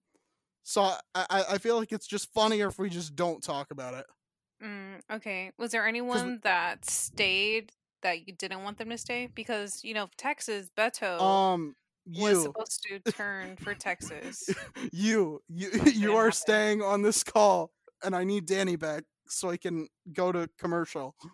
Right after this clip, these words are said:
Speaker 2: Well, okay, we can cut a commercial 'cause he, uh, he's in the bathroom right now.
Speaker 1: Jesus fucking Christ, this kid. I,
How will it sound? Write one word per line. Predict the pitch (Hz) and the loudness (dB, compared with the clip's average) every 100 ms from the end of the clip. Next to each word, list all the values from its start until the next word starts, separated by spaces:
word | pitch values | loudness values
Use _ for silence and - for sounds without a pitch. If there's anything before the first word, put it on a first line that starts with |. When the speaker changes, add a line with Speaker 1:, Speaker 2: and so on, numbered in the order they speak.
| _ _ _ _ - _ _ _ _ _ _ _ _ _ _ - | _ _ _ _ -20 _ _ _ _ _ _ _ _ _ _ -8
Speaker 2:
Well, | 220 | -6
okay, | 208 190 | -4 -6
we | 202 | -6
can | 214 226 | -8 -4
cut | 240 | -2
a | 226 | -2
commercial | 233 208 190 - 175 | -4 -10 -10 -10 -12
'cause | - 196 185 - | -10 -12 -10 -12
he, | 226 226 220 214 | -10 -8 -6 -2
uh, | 196 170 180 190 _ | -2 -2 -6 -10 _
he's | 233 214 | -10 -8
in | 220 | -6
the | 185 | -2
bathroom | 165 165 170 | -2 -2 -10
right | 170 165 | -12 -8
now. | 170 165 180 180 _ _ _ _ _ | -8 -8 -10 -14 _ _ _ _ _
Speaker 1:
Jesus | - 285 220 185 - | 4 6 6 4 -2
fucking | - 185 - 151 | 0 0 -2 -8
Christ, | - 160 143 - | -4 -4 -4 -6
this | - 156 | -8 -8
kid. | - 156 139 135 _ - | -8 -10 -10 -14 _ -4
I, | 185 | -2